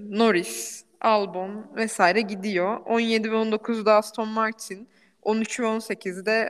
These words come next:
McLaren var. Yine Williams da on dört ve yirminci olarak, e, sınıflanmıştı. Belki burada şunu konuşabiliriz. Tsunoda'nın performansı iyi değil, e, takım arkadaşına göre. Çünkü Gasly on ve Tsunoda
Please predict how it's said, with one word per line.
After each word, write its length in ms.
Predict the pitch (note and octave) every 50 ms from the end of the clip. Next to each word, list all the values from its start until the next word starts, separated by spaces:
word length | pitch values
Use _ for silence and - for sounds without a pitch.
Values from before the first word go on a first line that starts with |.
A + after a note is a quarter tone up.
| - B3
McLaren 640 | G#3 G#3+ G#3+ G#3+ - G#3+ G3+ F#3 E3+ E3 E3 E3+ F3
var. 160 | F#3 G3+ - - _ _ _ _ _ _ _ _ _ -
Yine 260 | A3+ A#3 A#3 A#3 A3+
Williams 480 | A#3 A3+ A#3 G#3+ F#3+ F#3+ - - -
da 240 | A#3+ A#3 A#3 A3+ - -
on 220 | - A3+ A3 G#3+
dört 280 | F#3 F3 - - - -
ve 80 | A3+ A3
yirminci 520 | G#3+ G3+ G#3 G3 G#3 G3+ G3+ G#3 F#3+ G3
olarak, 500 | F#3 F3 D#3+ E3 E3+ F#3 F#3+ F#3 - - - _ _ _ - -
e, 240 | F3+ F3 E3+ E3+ F3
sınıflanmıştı. 880 | - - - F3+ F#3 - F3+ F3+ F3 F3 F3 F#3 F3+ - - - C4+ A#3+
Belki 360 | B3+ A#3+ A#3+ A#3 - C4+ A#3
burada 220 | A3 A#3+ G#3+ B3+
şunu 220 | B3+ - - B3 A#3+
konuşabiliriz. 680 | - - F3+ F3 - - F#3 F3 G3+ B3+ D#4 E4+ - - - - - - -
Tsunoda'nın 760 | - - B3 A#3+ A3+ G#3+ A3+ A#3 A#3 A#3 A#3+ A#3 A#3 A3+ - - -
performansı 880 | B3 A3 G#3+ G#3+ - G#3 G#3 G#3 G#3 G#3 G#3+ G#3+ - - - A#3 A3+ - -
iyi 260 | - A3 G#3+ A3 G3 F#3
değil, 380 | A3+ A3 G3+ G3+ G3+ B3+ D4 - - - - - _ _ _ -
e, 400 | - F#3+ F#3 F3+ F3+ F3+ F3+ F3+
takım 240 | - G#3+ - - G3
arkadaşına 480 | F3+ F#3 F#3 - F#3+ F3+ F#3 - G3+ F#3+
göre. 140 | G3+ B3+ C#4
Çünkü 200 | C4+ C4+ B3+ A#3+
Gasly 320 | G#3+ G#3 G#3 A3 A3 G#3+
on 240 | - - A3 A3 A3+
ve 80 | A#3 B3
Tsunoda 520 | A#3+ - - A3 G#3+ G3+ A#3 B3 B3 -